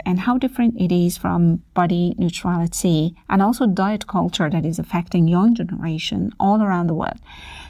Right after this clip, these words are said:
These and a lot more that you can also contribute to talk about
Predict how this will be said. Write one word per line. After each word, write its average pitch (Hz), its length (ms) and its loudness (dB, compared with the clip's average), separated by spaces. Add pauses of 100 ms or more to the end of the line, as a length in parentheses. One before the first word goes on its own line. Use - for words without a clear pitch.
(680)
These 262 540 2
and 226 320 -2
a 226 100 0
lot 220 500 -2
more 175 480 -2 (460)
that 196 300 0
you 233 80 2
can 240 160 0
also 220 320 0
contribute 180 680 -2 (200)
to - 140 -4
talk 190 320 -2
about 165 460 0